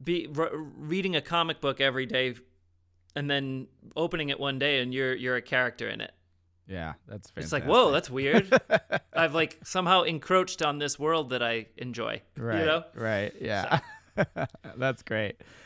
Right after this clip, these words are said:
Speaker 2: I'm losing
Speaker 1: So
Speaker 2: track of where we even are in our top ten, so is it top
Speaker 1: I think there are only
Speaker 2: ten-ish?
Speaker 1: two left, right? One for you, one for me?
Speaker 2: Sure. Uh, yeah, I, I, uh,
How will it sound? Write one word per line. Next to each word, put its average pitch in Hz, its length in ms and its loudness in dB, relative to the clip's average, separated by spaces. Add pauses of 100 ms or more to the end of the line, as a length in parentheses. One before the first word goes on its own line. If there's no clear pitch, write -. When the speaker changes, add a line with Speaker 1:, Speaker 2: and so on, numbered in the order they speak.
(160)
Speaker 2:
I'm 165 140 8
losing 208 280 8
Speaker 1:
So 123 40 0
Speaker 2:
track 170 320 8
of 135 100 2
where 131 220 4
we 123 160 0
even 117 220 -2
are 127 300 4
in 110 100 -4
our 110 120 -2
top 117 300 -2
ten, 110 320 -2
so 127 160 -2
is 117 100 0
it 131 140 -4
top 147 160 4
Speaker 1:
I 170 60 4
think 240 200 2
there 320 120 2
are 277 40 10
only 233 180 6
Speaker 2:
ten-ish? - 100 -4
Speaker 1:
two 214 120 4
left, 220 340 2
right? 156 220 4
One 170 200 2
for 190 100 -8
you, 180 160 2
one 180 140 -2
for 185 100 -14
me? 220 320 -6
Speaker 2:
Sure. 160 580 6
Uh, 139 300 8
yeah, 175 340 8
I, 143 180 4
I, 127 160 0 (560)
uh, 131 60 2